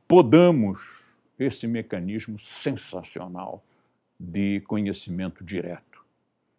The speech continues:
Isto começa ainda num nível abaixo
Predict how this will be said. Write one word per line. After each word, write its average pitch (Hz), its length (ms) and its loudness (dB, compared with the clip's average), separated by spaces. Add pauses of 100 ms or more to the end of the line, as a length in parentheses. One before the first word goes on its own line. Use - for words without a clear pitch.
(1040)
Isto - 320 -6
começa 117 720 0 (100)
ainda 196 600 -2 (220)
num 117 240 -2
nível 139 420 0
abaixo 113 960 -4